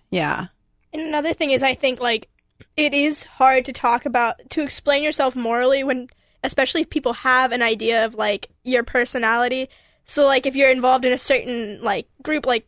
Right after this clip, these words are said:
Speaker 2: if you're involved in theater, you're not supposed to be super religious or something, which no one from our church, everybody's <laughs> super involved in theater.
Speaker 1: <laughs>
Speaker 2: But like, that's how it is in my school. And so, like, when I say something, they don't wanna hear it because they,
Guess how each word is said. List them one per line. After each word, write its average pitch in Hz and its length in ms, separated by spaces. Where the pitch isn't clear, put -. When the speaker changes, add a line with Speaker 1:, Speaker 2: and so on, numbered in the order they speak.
Speaker 2:
if 262 160
you're 339 140
involved 311 240
in 285 80
theater, 254 360
you're 254 160
not 226 300
supposed - 360
to 247 60
be 254 100
super 254 300
religious 233 460
or 330 80
something, 339 360
which 254 220
no 233 140
one 233 160
from 233 120
our 214 140
church, 220 300
everybody's 247 400
<laughs> - 160
super 277 340
involved 247 360
in 254 100
theater. 254 600
Speaker 1:
<laughs> 226 40
Speaker 2:
But 277 280
like, 320 420
that's 269 160
how 285 140
it 269 80
is 381 120
in 427 100
my 349 140
school. 294 280
And 269 180
so, 285 140
like, 269 160
when 254 300
I 349 160
say 240 380
something, 339 560
they 285 180
don't 277 300
wanna 262 160
hear 269 260
it 302 100
because 254 300
they, 233 180